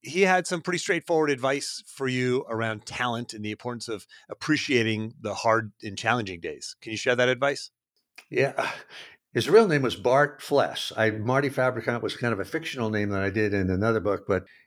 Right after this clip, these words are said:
Speaker 2: he was, like, in his seventies and I was in my twenties. So he was a real mentor to me. And one of the things, one of his mantras was, "Talent is bullshit." And I believe this <laughs> completely now. His whole thing was that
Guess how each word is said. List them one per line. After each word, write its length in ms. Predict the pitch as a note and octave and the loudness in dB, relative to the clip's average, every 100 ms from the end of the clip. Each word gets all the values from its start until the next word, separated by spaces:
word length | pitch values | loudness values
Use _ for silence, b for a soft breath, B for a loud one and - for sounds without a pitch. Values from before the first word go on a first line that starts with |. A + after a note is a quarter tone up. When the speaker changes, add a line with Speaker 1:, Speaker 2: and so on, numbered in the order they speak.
| _ | _
Speaker 2:
he 160 | D#3+ | 4
was, 220 | F#3 E3 | 6 6
like, 300 | C#3 A#2+ A#2 - _ _ | 6 4 2 -8 _ _
in 160 | - E3+ | 2 4
his 220 | E3+ D#3+ | 4 2
seventies 600 | D#3 C3 G#2 G2 G2+ G#2 | 2 2 0 0 -2 0
and 120 | A#2+ | 0
I 140 | A#2 B2+ | 2 2
was 200 | B2+ A#2+ | 2 0
in 120 | A2+ | -4
my 160 | A2 G#2 | -4 -6
twenties. 600 | - B2 F#2 C2+ - - _ _ _ b b b - | -6 -4 -4 -8 -14 -14 _ _ _ b b b -4
So 200 | - A2+ | 2 6
he 100 | C#3+ | 6
was 140 | B2+ | 6
a 60 | A#2+ | 4
real 180 | A#2+ | 4
mentor 400 | A2+ A2+ A2+ G2+ | 4 2 0 -2
to 80 | F2 | -2
me. 320 | E2 E2+ G#2 b b b | -4 -6 -8 b b b
And 400 | - G#2+ G#2+ G#2+ | 0 2 2 0
one 220 | F#2+ B2+ | 0 2
of 80 | E3+ | 4
the 60 | D#3 | 2
things, 280 | C3+ A#2+ A2+ | 0 0 0
one 140 | C#3 | 0
of 60 | C#3 | 2
his 180 | C3 | 0
mantras 540 | A2 G#2+ A2 - G2+ F#2 | 0 -2 -2 -2 -2 0
was, 220 | F#2+ - | -4 -4
"Talent 520 | - D3 E3 E3+ D#3+ D3+ | -2 0 0 -2 -4 -4
is 140 | C3 | -2
bullshit." 540 | A#2 A#2+ G#2+ - - - _ - | 2 4 2 -4 -10 -16 _ -6
And 120 | B2 | 2
I 120 | C#3+ | 4
believe 320 | D#3 D#3 D3+ | 6 6 6
this 180 | C#3 C3+ | 4 2
<laughs> 80 | - | -2
completely 500 | B2 C3 C#3+ - C3+ | 2 4 4 2 -2
now. 360 | - B2 G2 B B B _ | -2 -6 -6 B B B _
His 220 | D3 D#3 | -2 0
whole 200 | D3 C#3+ | 0 0
thing 320 | C3 B2+ B2 | 0 0 0
was 460 | A2+ G2 F#2+ F#2+ - | 0 2 0 -2 0
that 300 | G#2 G2 | 4 4